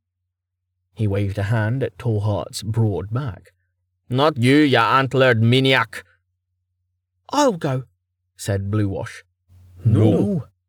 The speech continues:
Speaker 1: Starvo puffed out a breath, swatting at the flies. "I'm telling you, the goat is a waste of time.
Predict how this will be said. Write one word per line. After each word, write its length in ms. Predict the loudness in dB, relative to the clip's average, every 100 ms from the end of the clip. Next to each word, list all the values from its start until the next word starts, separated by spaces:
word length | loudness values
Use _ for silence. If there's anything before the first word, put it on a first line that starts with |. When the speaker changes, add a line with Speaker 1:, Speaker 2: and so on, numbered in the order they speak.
| _ _ _ _ _ _
Speaker 1:
Starvo 680 | -4 0 0 0 0 0 -2 -2
puffed 380 | -4 -4 -2
out 240 | 0 0 0
a 80 | -2
breath, 500 | -4 -8 -12 -18 _ _ _
swatting 540 | -8 -2 -2 -2 -6
at 80 | -6
the 80 | -8
flies. 480 | -8 -6 -6 -10 -16 _ _ _ _ -4
"I'm 240 | -2 0
telling 340 | 2 2 2
you, 180 | 2 0 -2 _ _ _ _ -6
the 100 | -4
goat 340 | -2 -2 -2
is 80 | 0
a 60 | 0
waste 320 | 0 0 -2
of 100 | -2
time. 360 | 0 0 -4